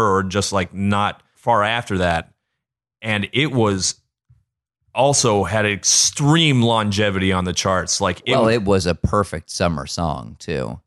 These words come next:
Speaker 1: Yeah.
Speaker 2: It was the summer anthem of nineteen ninety-nine.
Speaker 1: I mean, I wanna say it was the summer, but I'm l-, I was looking at the, the charts. It, uh, it hit number one in September, or September,
Speaker 2: Really?
Speaker 1: September, October, or something like that,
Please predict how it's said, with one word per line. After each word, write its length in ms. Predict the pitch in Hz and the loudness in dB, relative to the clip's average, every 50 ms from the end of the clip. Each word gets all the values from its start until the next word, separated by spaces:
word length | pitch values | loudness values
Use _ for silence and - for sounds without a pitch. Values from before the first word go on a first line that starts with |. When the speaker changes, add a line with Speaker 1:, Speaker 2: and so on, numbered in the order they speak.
| _ | _
Speaker 1:
Yeah. 380 | - 107 117 113 104 95 85 82 | -4 -2 0 0 0 0 2 2
Speaker 2:
It 100 | 165 143 | 0 2
was 500 | 127 139 135 123 110 110 101 90 85 82 | 2 2 2 2 2 0 -4 -6 -4 0
the 220 | 104 123 117 110 | 2 4 4 4
summer 420 | 104 - - 107 92 87 82 78 82 | 4 2 2 2 2 2 0 0 0
anthem 400 | 82 87 85 85 - 73 69 65 | 0 0 0 -2 -4 -8 -10 -10
of 80 | 80 | -8
nineteen 340 | 82 80 80 73 71 - 71 | -8 -6 -8 -8 -8 -8 -8
ninety-nine. 720 | 71 69 67 57 64 67 73 76 71 62 67 69 71 78 - _ _ _ _ _ - | -8 -8 -8 -10 -10 -8 -8 -8 -8 -8 -8 -10 -12 -14 -16 _ _ _ _ _ -8
Speaker 1:
I 40 | 135 | -4
mean, 120 | 143 139 | -4 -2
I 100 | 120 131 | 0 0
wanna 280 | 127 123 127 156 156 123 | 2 2 2 2 2 2
say 320 | - - - 113 107 117 | 0 0 0 2 2 2
it 100 | 139 147 | 0 0
was 200 | 131 143 143 139 | 2 2 0 2
the 80 | 139 135 | 2 0
summer, 360 | - - 139 131 139 151 156 | 0 2 2 2 2 2 2
but 220 | 147 127 117 113 - | 2 2 0 -2 -2
I'm 280 | - 110 117 117 113 110 | -2 -2 -2 0 0 -2
l-, 140 | 113 - _ _ - | -2 -4 _ _ -10
I 60 | 110 | -8
was 120 | 110 110 107 | -6 -4 -2
looking 220 | 120 131 131 139 | -2 -2 0 -2
at 160 | 123 117 98 | -2 -2 -4
the, 180 | - 104 95 90 _ _ | -4 -6 -8 -8 _ _
the 80 | - 92 | -20 -16
charts. 560 | 90 - - 123 143 113 95 92 - - - _ _ _ _ _ _ _ _ _ _ _ | -8 -2 0 0 2 0 0 -2 -4 -6 -6 _ _ _ _ _ _ _ _ _ _ _
It, 280 | - 123 - - - - | -8 -8 -8 -8 -6 -2
uh, 360 | 120 117 113 110 107 104 101 - - | 0 2 2 2 2 0 -2 -4 -6
it 180 | - 120 104 - | -6 -6 -6 -8
hit 360 | - - 151 143 - - - | -10 -6 -6 -6 -6 -6 -6
number 260 | 120 123 123 123 117 | -4 -2 0 2 2
one 460 | 110 113 123 127 123 101 95 98 92 - | 2 2 2 2 2 0 -2 -4 -8 -8
in 160 | - 107 107 | -8 -6 -4
September, 720 | 101 - 113 98 - - 127 131 123 101 87 85 80 85 - _ _ _ _ _ _ _ | -2 -2 -2 -2 -4 -4 -4 -2 0 0 0 -2 -2 -6 -12 _ _ _ _ _ _ _
or 180 | - 113 117 98 | -2 -2 -2 -2
September, 340 | - - - 120 170 127 123 | -2 -4 -2 -2 0 0 0
Speaker 2:
Really? 400 | 117 107 98 117 160 214 240 - _ | 2 2 2 2 2 0 -2 -4 _
Speaker 1:
September, 440 | - - - - - 135 135 127 113 | -8 -6 -6 -4 -2 -2 0 2 2
October, 400 | 104 104 101 - - 120 143 143 | 2 2 0 -2 -4 -2 0 0
or 60 | 104 | 0
something 240 | 92 - 104 98 98 98 | 0 0 -2 -2 -2 -2
like 80 | 92 | -2
that, 240 | 87 104 104 - - | -4 -4 -4 -6 -6